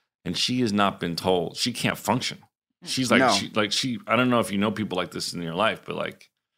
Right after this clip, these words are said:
Speaker 1: if there's a secret and they're not in on it, like, they, their day shuts down. They're like, "I need to know. I need to know.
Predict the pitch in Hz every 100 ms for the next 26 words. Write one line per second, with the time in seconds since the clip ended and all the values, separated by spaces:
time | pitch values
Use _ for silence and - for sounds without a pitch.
0 | _ _ _ - - 110 120 - - 123
1 | - 80 85 90 101 87 95 110 139 -
2 | 90 78 - 104 101 - 90 95 120 -
3 | 80 - 87 78 80 82 87 85 90 92
4 | 82 90 82 - _ 85 87 80 82 82